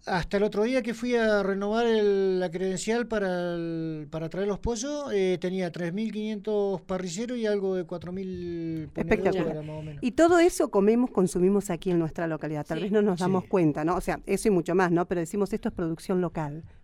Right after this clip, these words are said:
Speaker 2: ¿no?
Speaker 1: Sí,
Speaker 3: Para
Speaker 1: sí,
Speaker 3: Navidad
Speaker 1: sí.
Speaker 3: lo volvieron loco, Mar-,
Speaker 2: Me
Speaker 3: la gente,
Speaker 2: imagino.
Speaker 3: todo el
Speaker 1: Sí, me
Speaker 3: mundo quería el
Speaker 1: faltó,
Speaker 3: pollo
Speaker 1: sí.
Speaker 3: fresco. Imagínate,
Speaker 2: Exactamente.
Speaker 3: Eli, pobre Eva, que lo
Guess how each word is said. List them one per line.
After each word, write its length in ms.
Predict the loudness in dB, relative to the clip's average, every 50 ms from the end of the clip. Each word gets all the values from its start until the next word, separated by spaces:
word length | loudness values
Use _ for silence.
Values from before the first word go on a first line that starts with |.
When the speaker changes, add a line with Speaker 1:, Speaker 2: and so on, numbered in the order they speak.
| -8
Speaker 2:
¿no? 260 | -6 -2 0 2 2 2
Speaker 1:
Sí, 40 | 0
Speaker 3:
Para 240 | 0 -2 -4 -4 -6
Speaker 1:
sí, 60 | -6
Speaker 3:
Navidad 340 | -6 -6 -6 -4 -4 -6 -6
Speaker 1:
sí. 60 | -6
Speaker 3:
lo 60 | -6
volvieron 360 | -8 -8 -8 -8 -8 -8 -8 -8
loco, 300 | -10 -10 -10 -12 -12 -12
Mar-, 200 | -12 -12 -8 -2
Speaker 2:
Me 160 | 0 2 4 4
Speaker 3:
la 140 | 2 2
gente, 60 | 2 4
Speaker 2:
imagino. 0 |
Speaker 3:
todo 160 | 6 6 6
el 20 | 6
Speaker 1:
Sí, 40 |
me 40 | 2
Speaker 3:
mundo 160 | -2 -4 -4
quería 240 | -4 -4 -2 -2 -2
el 60 | -4 -4
Speaker 1:
faltó, 60 | -6
Speaker 3:
pollo 220 | -10 -12 -12 -14
Speaker 1:
sí. 60 | -14 -10
Speaker 3:
fresco. 280 | -10 -10 -10 -10 -8
Imagínate, 100 | -6 -6
Speaker 2:
Exactamente. 720 | -4 -2 -2 -2 0 2 4 6 8 8 8 6 6 2 -2
Speaker 3:
Eli, 60 | -6 -8
pobre 440 | -8 -8 -8 -6 -4 -4 -2 -2
Eva, 180 | -4 -4 -6 -8
que 100 | -10 -12
lo 220 | -12 -12 -12 -12